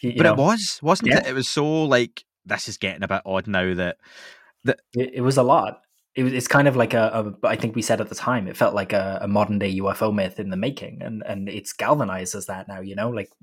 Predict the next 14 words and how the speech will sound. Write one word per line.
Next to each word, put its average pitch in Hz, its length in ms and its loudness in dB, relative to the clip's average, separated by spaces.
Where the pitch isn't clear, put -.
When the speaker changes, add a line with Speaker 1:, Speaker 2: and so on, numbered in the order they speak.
Speaker 1:
we 110 140 -4
have 107 220 -4
the - 60 -16
Chinese 117 420 -2
spy 123 180 0
balloon, 104 440 -6
but 107 160 -6
we 104 120 -8
also 107 220 -6
have 104 200 -6
these 104 180 -6
other 107 220 0
weird 104 380 2
objects. 107 580 2